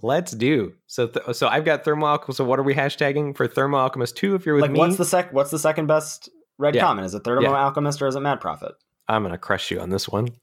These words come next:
Speaker 2: Oh, <laughs> okay. All right. Well, we'll see. But as we said, Red's commons are super deep. Like, we got a bunch of honorable mentions here. The Hissing Iguana, you were totally right about that card. That's the three one that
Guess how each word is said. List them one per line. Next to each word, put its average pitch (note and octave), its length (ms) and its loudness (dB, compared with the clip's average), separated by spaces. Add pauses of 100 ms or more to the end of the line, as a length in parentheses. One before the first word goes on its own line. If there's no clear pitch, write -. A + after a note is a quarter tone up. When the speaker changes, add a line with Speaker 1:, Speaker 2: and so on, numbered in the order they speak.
(100)
Speaker 2:
Oh, G3+ 1400 2 (260)
<laughs> - 240 -20
okay. B2+ 640 -2
All B2 80 -8
right. E3+ 200 -8
Well, D3 160 -8
we'll D3+ 120 -10
see. D3 260 -6 (220)
But F#3+ 120 0
as G#3 160 2
we G#3 80 4
said, D3 260 0
Red's F3 220 0
commons F3 260 0
are C#3 60 -2
super C#3+ 260 -2
deep. C3+ 240 -2
Like, A#2 120 0
we A#2+ 80 2
got B2 80 4
a A#2+ 40 -8
bunch A2 160 -2
of G#2+ 80 -8
honorable A2+ 380 0
mentions G#2+ 360 -4
here. G#2+ 360 0 (320)
The - 80 -2
Hissing A2+ 300 0
Iguana, A#2 500 2
you A#2+ 160 2
were A#2+ 140 0
totally B2 400 0
right A2 180 4
about G#2 240 0
that A2 200 0
card. G#2+ 380 2
That's F#2+ 140 -8
the G2+ 80 -8
three G2+ 240 -4
one G2+ 260 2
that F#2+ 120 -6